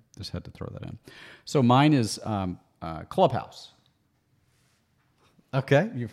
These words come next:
Speaker 1: you, you, you kids today, you familiar with that?
Speaker 2: I, yeah, I'm familiar with Clubhouse.
Speaker 1: So talk about it.
Speaker 2: Clubhouse is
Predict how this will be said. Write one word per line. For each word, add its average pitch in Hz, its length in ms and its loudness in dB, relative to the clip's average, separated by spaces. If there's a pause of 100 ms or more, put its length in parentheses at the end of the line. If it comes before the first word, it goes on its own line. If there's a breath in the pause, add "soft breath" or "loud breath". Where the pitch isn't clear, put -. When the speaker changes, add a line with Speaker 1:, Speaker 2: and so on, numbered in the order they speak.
(160)
Speaker 1:
you, 117 200 -8 (200)
you, 127 220 -10
you 127 360 -2
kids 135 240 0
today, 120 280 2
you 120 120 4
familiar 117 300 0
with 117 140 0
that? 135 320 -2
Speaker 2:
I, 110 280 -4
yeah, 131 140 2
I'm 143 120 2
familiar 131 340 0
with 95 80 -6
Clubhouse. 87 440 -6
Speaker 1:
So - 80 -20
talk 139 220 -8
about 110 200 -10
it. - 60 -20 (1000)
Speaker 2:
Clubhouse 123 460 0
is 107 240 -6